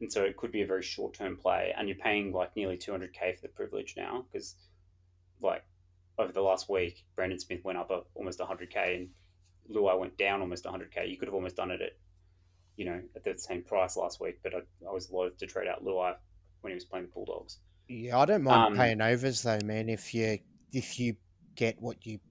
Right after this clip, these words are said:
Speaker 2: want out of them, you know what I mean? So if you think
Speaker 1: Yeah.
Speaker 2: you're gonna get what you want out of them, I
Speaker 1: I
Speaker 2: wouldn't
Speaker 1: mean,
Speaker 2: mind paying it.
Speaker 1: at the beginning of the season, Smith just looked kind of very underwhelming, right?
Speaker 2: Mm-hmm.
Speaker 1: Like, he just looked a bit, he didn't look that fit. I think they had a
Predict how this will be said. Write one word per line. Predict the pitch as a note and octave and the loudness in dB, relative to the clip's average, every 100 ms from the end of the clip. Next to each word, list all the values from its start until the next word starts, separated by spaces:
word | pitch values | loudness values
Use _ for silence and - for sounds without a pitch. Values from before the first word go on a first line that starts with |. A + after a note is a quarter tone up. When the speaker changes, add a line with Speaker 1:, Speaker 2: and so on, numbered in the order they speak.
| _ - | _ -8
Speaker 2:
want | A2+ A2+ G#2 | -8 -6 -8
out | A2+ A2+ | -8 -8
of | G2+ | -12
them, | A2 G#2 | -12 -12
you | - A2+ | -10 -4
know | A2 | -2
what | G#2+ | -2
I | |
mean? | G#2+ A#2+ C#3 | -4 -6 -6
So | - | -4
if | A2+ | 2
you | A#2 | 4
think | A2 F#2+ | 4 2
Speaker 1:
Yeah. | A#2 | -2
Speaker 2:
you're | A2 | -6
gonna | A2+ | -8
get | G#2 A2+ | -8 -10
what | - | -8
you | G2+ | -10
want | G2+ G#2 | -10 -10
out | A2 | -10
of | G#2 | -10
them, | A2 | -10
I | |
Speaker 1:
I | |
Speaker 2:
wouldn't | G#2 C3 | -2 4
Speaker 1:
mean, | C#3+ | 4
Speaker 2:
mind | C#3+ - | 2 -6
paying | G#2+ A2 A2 | -14 -16 -16
it. | - - | -8 0
Speaker 1:
at | C#3 | 0
the | D#3 | 0
beginning | D3 D3+ D3+ E3 F#3+ | 0 0 2 2 4
of | E3 | 0
the | |
season, | D3+ A#2 A2+ A2+ G2 | 2 2 2 0 -4
Smith | - G2+ - | -4 -6 -6
just | G#2+ G#2 | -6 -4
looked | G2 - - | -4 -6 -8
kind | G#2 F#2 | -4 -4
of | - - | -4 2
very | G#2 G2+ F#2+ | 4 6 4
underwhelming, | F#2 F2+ F2+ F#2+ F#2 - | 0 -2 -2 -2 -4 -8
right? | D#2+ E2+ G#2 - _ _ A#2+ | -8 -4 -4 -4 _ _ -10
Speaker 2:
Mm-hmm. | G#2+ G#2+ | -2 -2
Speaker 1:
Like, | G2 | -2
he | |
just | A2+ A#2+ B2 | -2 0 0
looked | G2+ | 0
a | G2 | 0
bit, | G2+ - | -4 -4
he | A2+ | -4
didn't | G#2 | -2
look | G2 F2+ | -2 -2
that | F2 | -4
fit. | - - A2+ G2+ G#2 | -8 -4 2 4 2
I | G2 | -2
think | A2 | -2
they | F#2+ | 0
had | F#2 | 0
a | F#2+ | 0